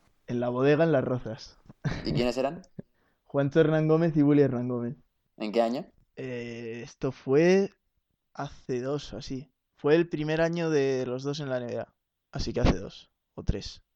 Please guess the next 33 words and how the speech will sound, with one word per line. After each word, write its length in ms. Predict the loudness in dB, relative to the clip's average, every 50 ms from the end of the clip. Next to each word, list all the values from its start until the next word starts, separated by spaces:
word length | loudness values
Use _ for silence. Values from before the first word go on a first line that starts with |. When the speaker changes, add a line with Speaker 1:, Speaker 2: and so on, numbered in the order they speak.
| _ _ -12 -2
Speaker 2:
¿Pero 140 | 0 2 2
que 80 | 2 2
te 80 | 0
los, 120 | 0 0 0
Speaker 1:
Era 280 | 2 4 6 6 8
Speaker 2:
te 60 | 6
los 100 | 6 4
encontraste 440 | 2 0 -2 2 4 4 4 4 2
así 180 | 0 0 0 0
por 140 | 0 2 2
la 120 | 2 2
cara? 300 | 2 0 -2 -4 -10 _ _ _ _ _ _ _ _
Speaker 1:
Era 300 | -2 -2 0 2 4 4
verano, 440 | 4 6 6 6 6 4 4 2 0
entonces 300 | -2 -2 0 0 0 0
estaban 240 | 0 0 -2 -2 0
de 60 | 0
vacaciones 460 | 0 0 0 0 -2 -2 -4 -4 -4 -4
aquí 260 | -4 -2 0 2 2
y 80 | 2
ellos 260 | 2 2 2 2 2 0
viven 200 | 0 0 0 0
en 60 | 0
Las 100 | -2 0
Rozas. 400 | 0 -2 -2 -2 -6 -10 -10 _ _ _ _ _ _ _ _ _ _
Y, 560 | -2 0 2 2 0 0 -2 -4 -4 -6 -8 -10 _ _ _ _ _ _
y 460 | -10 -8 -8 -6 -8 -8 -10 -10 -10 -12 -12 -12
entraron 540 | -12 -12 -10 -10 -10 -8 -6 -4 -2 0 2
en 40 | 4
la 60 | 4
discoteca, 500 | 4 4 2 2 4 4 4 6 6 6
les 200 | 6 4 4 4
vi, 320 | 6 6 6 6 4 0